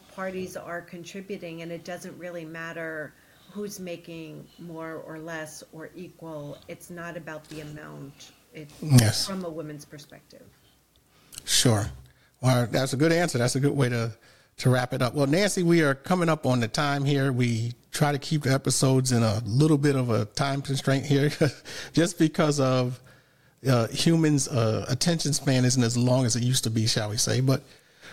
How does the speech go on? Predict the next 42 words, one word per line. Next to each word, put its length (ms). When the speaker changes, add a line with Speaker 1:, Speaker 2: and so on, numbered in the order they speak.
Speaker 2:
what 360
we 160
will 140
do 280
is, 200
uh, 220
I 100
just 200
wanna 180
say 240
thank 280
you 80
for 160
coming 340
on 220
and 100
discussing. 580
This 180
is 120
not 220
an 100
easy 240
topic 380
to 80
talk 240
about 300
because, 600
you 120
know, 200
obviously 480
it, 160
it 120
can 140
be 140
sensitive, 480
you 80
know, 260
for 120
some 180
people. 400
And 460
Speaker 1:
And 140